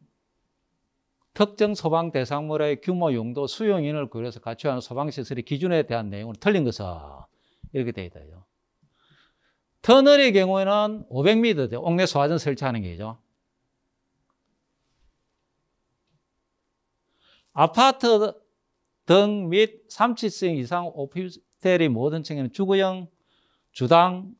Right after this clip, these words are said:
주방 소-, 자동 소화장치를 설치해야 된다. 물류 터미널을 제외한 창고 시설로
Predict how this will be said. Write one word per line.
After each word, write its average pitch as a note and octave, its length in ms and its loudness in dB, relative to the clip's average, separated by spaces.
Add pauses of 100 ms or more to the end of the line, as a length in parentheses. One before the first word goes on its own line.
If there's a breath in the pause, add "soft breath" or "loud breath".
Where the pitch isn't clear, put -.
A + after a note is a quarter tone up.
주방 D#3 340 2
소-, - 240 -12
자동 E3 380 -4
소화장치를 D3+ 560 0
설치해야 B2 420 -6
된다. E2 400 -12 (800)
물류 A3+ 360 6
터미널을 F#3+ 540 2
제외한 E3 300 0
창고 G3+ 340 -2
시설로 C#3+ 760 -4